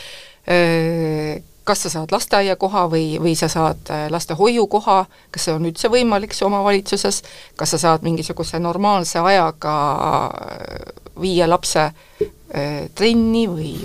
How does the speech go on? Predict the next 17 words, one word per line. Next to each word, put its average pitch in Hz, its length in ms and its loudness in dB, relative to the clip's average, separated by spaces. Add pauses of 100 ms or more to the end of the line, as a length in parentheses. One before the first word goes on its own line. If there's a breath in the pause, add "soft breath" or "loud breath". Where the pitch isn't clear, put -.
huvikooli 220 800 2
või 147 200 -4 (160)
üldse 196 300 -4
kooli 226 380 2
saata, 214 420 -2 (280 loud breath)
seal 202 240 0
on, - 100 -6
seal 214 180 2
on 220 140 2
miljon 269 440 4
muud 220 280 0
küsimust, 175 600 -4
mis 190 180 0
selle 175 220 2
nii-öelda 175 360 0
emotsionaalse 175 840 0
keskkonna, 156 580 0